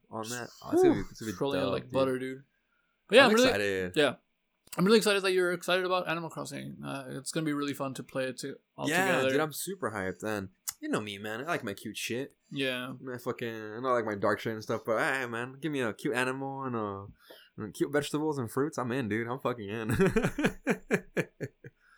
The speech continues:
Speaker 1: So,
Speaker 2: I
Speaker 1: yeah,
Speaker 2: saw
Speaker 1: I'm super excited.
Speaker 2: I saw some, uh, Overwatch League teams,
Speaker 1: Yeah.
Speaker 2: uh, like, tweet a bunch of pictures.
Speaker 1: Uh-huh.
Speaker 2: They were, like, photoshopped, but they were, like, they made, like, their jerseys and, like,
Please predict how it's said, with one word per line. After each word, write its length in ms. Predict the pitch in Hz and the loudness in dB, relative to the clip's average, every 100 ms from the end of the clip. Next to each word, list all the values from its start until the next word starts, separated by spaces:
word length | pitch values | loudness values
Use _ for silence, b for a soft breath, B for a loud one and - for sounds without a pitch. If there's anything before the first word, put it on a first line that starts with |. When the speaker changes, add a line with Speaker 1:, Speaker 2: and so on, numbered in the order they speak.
| b b | b b
Speaker 1:
So, 80 | 170 | 2
Speaker 2:
I 40 | |
Speaker 1:
yeah, 80 | 151 | 4
Speaker 2:
saw 80 | 98 | 2
Speaker 1:
I'm 80 | 107 | 0
super 300 | - 101 85 | -6 -6 -6
excited. 380 | - 73 - - | -4 -8 -8 -4
Speaker 2:
I 80 | 143 | -2
saw 200 | - 143 | 0 0
some, 300 | - 160 147 | 0 -2 -2
uh, 420 | 139 127 131 - - - _ | -2 -2 -4 -6 -12 -20 _
Overwatch 520 | 139 143 147 147 - - - | -6 0 2 2 0 -10 -6
League 260 | 143 139 135 | -4 -4 -6
teams, 440 | 143 151 190 - _ _ _ _ | -6 -6 -6 -8 _ _ _ _
Speaker 1:
Yeah. 140 | - 107 127 | -2 2 4
Speaker 2:
uh, 260 | 127 123 123 | 2 2 0
like, 160 | 131 | -4
tweet 160 | - 135 | -4 -4
a 20 | |
bunch 180 | 127 131 | -4 -6
of 60 | 139 | -6
pictures. 480 | 127 160 170 175 _ _ - | -8 -4 -6 -6 _ _ -10
Speaker 1:
Uh-huh. 240 | 98 101 | -6 2
Speaker 2:
They 80 | 165 | 6
were, 80 | 214 | 8
like, 180 | 160 - | 6 2
photoshopped, 580 | 143 160 135 131 123 _ _ _ - | 0 0 0 0 -2 _ _ _ -6
but 100 | 139 | 2
they 80 | 143 | 4
were, 140 | 139 | 6
like, 340 | 139 127 123 _ _ _ _ _ _ - | 4 2 -2 _ _ _ _ _ _ 0
they 120 | 151 | 2
made, 260 | 139 135 139 | 4 4 4
like, 180 | 131 | 2
their 140 | 131 127 | 2 2
jerseys 680 | 127 123 120 143 139 - - _ _ | 2 0 2 0 -2 -6 -16 _ _
and, 120 | 139 131 | -6 -2
like, 240 | 127 | -2